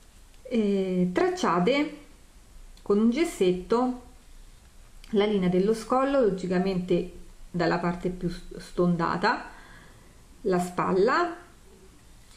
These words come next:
e piegate la maglietta e cercate di seguire il giro manica. Io mi tengo un po' più larga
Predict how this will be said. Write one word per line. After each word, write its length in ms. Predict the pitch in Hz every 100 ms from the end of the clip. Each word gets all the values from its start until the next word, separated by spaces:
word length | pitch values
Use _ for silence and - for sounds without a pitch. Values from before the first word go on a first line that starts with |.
| - -
e 440 | - 294 196 - - - - - - - - - - -
piegate 440 | 240 247 202 180
la 120 | 180
maglietta 840 | 202 220 214 180 165 - 254 302 302 - -
e 160 | - 320
cercate 600 | - 392 - 190 185 220
di 100 | 240
seguire 840 | 294 370 226 196 190 196 190 - - - -
il 240 | 208 196
giro 260 | 180 196 190
manica. 760 | 170 170 175 175 175 175 - - - - - -
Io 180 | 339 302
mi 100 | 262
tengo 380 | 240 202 196 196
un 100 | 196
po' 160 | 262
più 140 | 262 220
larga 800 | 202 175 165 160 196 262 277